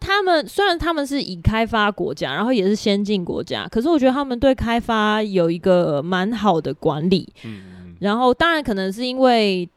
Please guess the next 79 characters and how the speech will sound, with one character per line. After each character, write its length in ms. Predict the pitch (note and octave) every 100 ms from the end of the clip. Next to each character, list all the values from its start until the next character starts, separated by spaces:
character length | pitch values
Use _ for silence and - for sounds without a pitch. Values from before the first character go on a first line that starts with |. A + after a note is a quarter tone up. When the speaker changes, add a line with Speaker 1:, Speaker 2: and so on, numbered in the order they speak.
| _
Speaker 1:
他 240 | - A3 A3
们 300 | G#3 F3+ E3+
的， 560 | F3+ E3+ D#3+ C3+ - -
我 120 | G#3
觉 80 | C#4+
得 60 |
跟 180 | D4+ D#4
纬 160 | A#3 E3
度 180 | G#3+ F#3+
高， 200 | F#3 F3
然 100 | F#3
后 80 |
气 220 | G#3 - G3+
温 180 | G3
也 60 | F3+
有 80 | E3+
相 200 | F#3 F3
对 140 | F3+
关 180 | E3 -
系。 120 | F3
其 120 | F3
实 60 | G3
我 60 | F#3
们 60 |
在 100 | G3
路 100 | G3+
上 140 | G3 E3+
有 40 |
讨 160 | E3 D#3+
论 140 | F3+
这 80 | F3
个， 80 | F3
我 60 |
们 120 | E3+
的 120 | F3 F#3
历 120 | A#3
史 120 | F3+
背 120 | G3
景 140 | E3+ E3
不 80 |
是 100 | D#3+
非 120 | F3+ G#3+
常 100 | E3+
的 80 |
熟 240 | E3 E3 F3+
悉 280 | - F3+ E3+
啦， 140 | - - -
但 140 | - D#4
是 80 | E4+
我 60 |
们 120 | G#3+
真 140 | F#3+ A#3
的 100 | A3
觉 160 | E3+
得 140 | D#3 D#3+
说， 420 | - F#3 E3+ E3+
就 140 | F3
是 140 | A3 A3
它 240 | - A#3+
相 400 | A#3+ - A3+ A#3
对 260 | A#3 A3+ E3+
的， 220 | - -
除 160 | - A3+
了 80 |
冬 300 | G3+ G3 G3 G#3+
天 320 | G3+ F#3+ F#3+
之 160 | E3
外， 180 | F#3+ F#3
Speaker 2:
嗯。 0 |
嗯。 20 |
Speaker 1:
相 240 | F3 G3+ F#3+
对 160 | G#3
的 240 | F3+ D3 B2+
气 320 | - - G#3+
候 160 | G3+ F#3+
比 120 | -
较 420 | - F3+ C#3 A2 - _ _ _ _ _
舒 340 | - - G#3+ G#3
服， 380 | - - -